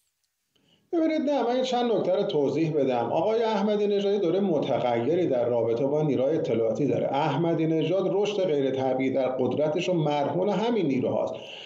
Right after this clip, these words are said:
چه در سال هشتاد و چهار، چه در سال هشتاد و هشت. درست آقای احمدی نژاد می‌تونه تغییر بکنه، ولی این شرط داره.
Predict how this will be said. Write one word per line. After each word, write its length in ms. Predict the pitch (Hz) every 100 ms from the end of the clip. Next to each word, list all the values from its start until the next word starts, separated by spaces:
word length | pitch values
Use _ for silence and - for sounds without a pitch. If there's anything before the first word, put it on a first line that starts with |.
| -
چه 100 | 202
در 160 | 233 220
سال 200 | 208 196
هشتاد 420 | 175 170 147 160
و 400 | 147 139 151 151
چهار، 320 | 139 151 147
چه 100 | 143
در 160 | 180 202
سال 240 | - 190
هشتاد 540 | 214 156 147 - 135 131
و 80 | 123
هشت. 240 | 135 117
درست 320 | 165 233 254
آقای 200 | 208 208
احمدی 220 | 190 185
نژاد 160 | 175 208
می‌تونه 420 | 214 262 254 247
تغییر 440 | 165 160 139 123 113
بکنه، 340 | 117 117 113
ولی 240 | 131 208
این 180 | 247 262
شرط 540 | - - 180 208 156 139
داره. 240 | 127 -